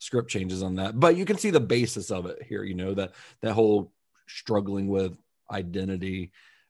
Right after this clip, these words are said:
Uh, and it gives a pretty good reason as to why they would erase his memory and not just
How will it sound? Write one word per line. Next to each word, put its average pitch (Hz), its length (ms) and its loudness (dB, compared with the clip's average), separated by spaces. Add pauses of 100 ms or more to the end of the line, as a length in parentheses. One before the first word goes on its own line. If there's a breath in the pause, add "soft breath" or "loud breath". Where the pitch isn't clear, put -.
Uh, 101 220 -2
and 143 180 6
it 135 60 4
gives 139 220 6
a 135 60 6
pretty 131 280 4
good 110 160 6
reason 107 280 -2
as 104 120 -2
to 104 60 -4
why 101 160 0
they 98 100 2
would 101 180 0
erase 101 280 0
his 92 120 -4
memory 95 400 0
and 92 140 -2
not 95 260 -4
just 95 380 -2